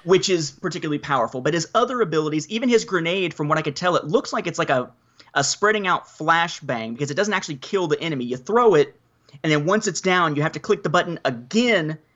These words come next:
to cause it to explode into smaller pieces, and then those smaller pieces explode kinda like flashbangs and disorient the troopers that are around it. Um, so I think as, as a support character, it's great,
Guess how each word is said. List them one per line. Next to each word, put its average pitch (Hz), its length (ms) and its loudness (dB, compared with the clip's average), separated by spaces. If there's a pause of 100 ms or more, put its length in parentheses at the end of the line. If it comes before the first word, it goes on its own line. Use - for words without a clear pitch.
to 185 100 0
cause 185 140 4
it 175 80 -4
to 202 80 0
explode 185 500 -2
into 160 180 -4
smaller 185 420 -2
pieces, 147 440 -6
and 160 120 -2
then 160 60 2
those 139 180 2
smaller 196 300 2
pieces 160 300 -4
explode 143 520 2
kinda 147 160 -2
like - 180 0
flashbangs 147 680 0 (360)
and 170 140 2
disorient 156 720 0 (400)
the 160 120 2
troopers 175 420 0
that 156 120 2
are 151 40 2
around 143 720 0
it. - 220 -8 (400)
Um, 156 380 2 (540)
so - 200 2
I 214 80 2
think 311 200 -2
as, 202 120 0
as 196 200 -2
a 170 40 -4
support 233 540 -6
character, 147 320 0
it's - 140 -6
great, - 500 -6